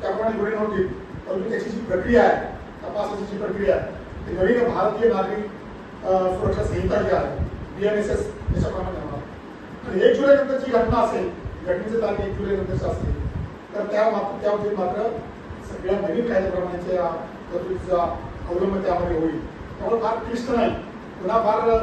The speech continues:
तुमच्या मनामध्ये कन्फ्युजन तयार करायचं आहे, फार तुम्हाला, अ, सेक्शन बदलले, सेक्शनचे नंबर सांगून गोंधळ टाकायचं असं नाही आहे. ही मूलभूत स्वरूपाची माहिती तुमच्यापर्यंत असली पाहिजे, हा उद्देश, अ, ठेवून आपण ही या ठिकाणी कार्यशाळा, अ, बोलवली होती.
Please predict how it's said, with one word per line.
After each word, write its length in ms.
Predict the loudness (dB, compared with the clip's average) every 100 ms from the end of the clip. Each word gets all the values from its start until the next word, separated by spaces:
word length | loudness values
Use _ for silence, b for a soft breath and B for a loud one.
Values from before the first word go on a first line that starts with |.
| 0
तुमच्या 480 | -6 -8 -2 0
मनामध्ये 360 | 2 0 2 2
कन्फ्युजन 480 | 2 -2 0 2 4
तयार 180 | 4 4
करायचं 320 | 2 2 2
आहे, 120 | 2 -2 -10 -2
फार 100 | 2
तुम्हाला, 720 | 2 4 6 8 6 4 0 -6 -12 -12 -4
अ, 320 | 0 4 4
सेक्शन 340 | 4 0 0 0
बदलले, 380 | 2 4 4
सेक्शनचे 400 | 4 0 -2 -2
नंबर 300 | 0 0 0
सांगून 260 | 0 0 0 0 -2 -6 -8 -2
गोंधळ 300 | 2 4 4
टाकायचं 220 | 2 0
असं 240 | 0 -2
नाही 200 | -2 2
आहे. 100 | 4 4 -2 -8 -12 -8 0 2 2 0
ही 340 | -6 -6 -4
मूलभूत 280 | -2 -2 -2 -2 -4
स्वरूपाची 640 | -8 -12 -8 -4 -4 -4
माहिती 260 | -2 -2 -2
तुमच्यापर्यंत 440 | -2 0 2 0
असली 300 | -2 -4 -4
पाहिजे, 340 | 0 0 0 -6 -10 -14 -12 -4
हा 60 |
उद्देश, 320 | -4 2 4 4 2 -4 -10 -6
अ, 120 | -2
ठेवून 240 | 0 0
आपण 180 | 0 0
ही 200 | 0 -2 -2 -6 -12 -14 -14 -2
या 120 | 0
ठिकाणी 180 | 2 0
कार्यशाळा, 720 | 2 2 4 2 2 2 2 0
अ, 20 |
बोलवली 280 | 2 2 0
होती. 220 | 0